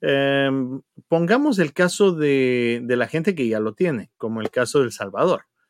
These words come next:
La gente de El Salvador, una vez que ha tenido ya su T P S, ¿puede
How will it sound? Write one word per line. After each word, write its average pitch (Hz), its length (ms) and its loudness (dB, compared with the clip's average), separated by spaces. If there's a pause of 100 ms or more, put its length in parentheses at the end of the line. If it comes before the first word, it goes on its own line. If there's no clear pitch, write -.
(500)
La 160 140 2
gente 262 300 0
de 269 80 2
El 185 60 -2
Salvador, 143 500 0
una 156 160 -2
vez 143 160 -4
que - 80 -6
ha 151 60 -2
tenido 151 380 -2
ya 131 180 0
su 131 200 -8
T 147 140 0
P 127 340 -2
S, 127 360 -6 (720)
¿puede 240 600 2